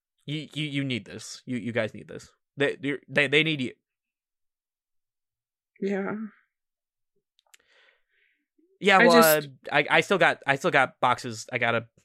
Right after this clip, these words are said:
Speaker 1: I got, I gotta move.
Speaker 2: Do you
Speaker 1: Uh,
Speaker 2: need help?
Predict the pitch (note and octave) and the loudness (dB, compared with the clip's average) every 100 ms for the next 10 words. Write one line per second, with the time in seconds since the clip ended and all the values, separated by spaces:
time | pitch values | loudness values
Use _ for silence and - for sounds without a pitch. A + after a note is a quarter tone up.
0 | _ B2 A#2+ A#2+ A#2 A#2 B2 C3 - _ | _ -8 -4 -2 -2 -2 -2 -4 -8 _
1 | _ _ _ _ _ _ _ _ _ - | _ _ _ _ _ _ _ _ _ -4
2 | B3 A#3+ A3+ G#3+ G#3 G3 A#3 - | 2 4 4 4 2 2 0 -4